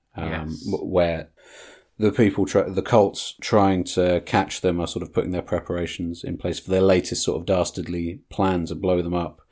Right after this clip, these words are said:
Speaker 1: So you're cutting away from the songs. And I forget whether it's both songs being cut away from.
Speaker 2: Yeah, I
Speaker 1: Or
Speaker 2: think it's both songs being cut away from, uh, 'cause you got, you have Arme trying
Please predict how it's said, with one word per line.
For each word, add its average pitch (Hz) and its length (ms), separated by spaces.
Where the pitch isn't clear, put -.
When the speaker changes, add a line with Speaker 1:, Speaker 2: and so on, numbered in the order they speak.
Speaker 1:
So - 140
you're 90 120
cutting 92 400
away 92 340
from 90 220
the - 60
songs. 80 640
And 98 120
I 95 40
forget - 280
whether 147 200
it's 143 100
both 123 320
songs 127 500
being 131 200
cut 131 260
away 131 240
from. 143 380
Speaker 2:
Yeah, 143 180
I 127 60
Speaker 1:
Or - 20
Speaker 2:
think 175 140
it's 175 80
both 175 160
songs 156 240
being 127 120
cut 123 140
away 117 140
from, 113 280
uh, 113 260
'cause 110 140
you 117 120
got, 113 260
you 104 100
have 104 200
Arme 117 720
trying 101 480